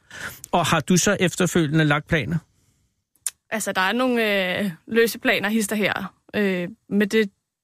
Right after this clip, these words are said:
Speaker 2: arbejde, som jeg laver, er det primært freelance-arbejde.
Speaker 1: Okay,
Speaker 2: Og
Speaker 1: så
Speaker 2: det er jo ikke sådan en, en som sådan sikker
Speaker 1: Mm-mm.
Speaker 2: vej, hvilket det jo aldrig er i den kreative branche.
Speaker 1: Nej.
Speaker 2: Øhm, men det er fint med mig lige nu, og så må jeg se, hvad verden byder sig. For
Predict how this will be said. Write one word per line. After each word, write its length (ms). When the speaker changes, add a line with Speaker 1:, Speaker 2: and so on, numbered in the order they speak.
Speaker 2:
arbejde, 360
som 180
jeg 120
laver, 260
er 240
det 140
primært 440
freelance-arbejde. 800
Speaker 1:
Okay, 320
Speaker 2:
Og 120
Speaker 1:
så 60
Speaker 2:
det 80
er 60
jo 60
ikke 160
sådan 240
en, 180
en 280
som 220
sådan 240
sikker 340
Speaker 1:
Mm-mm. 260
Speaker 2:
vej, 300
hvilket 340
det 60
jo 80
aldrig 220
er 100
i 80
den 100
kreative 340
branche. 460
Speaker 1:
Nej. 200
Speaker 2:
Øhm, 480
men 200
det 180
er 40
fint 180
med 100
mig 200
lige 100
nu, 280
og 80
så 120
må 100
jeg 140
se, 120
hvad 120
verden 260
byder 220
sig. 160
For 240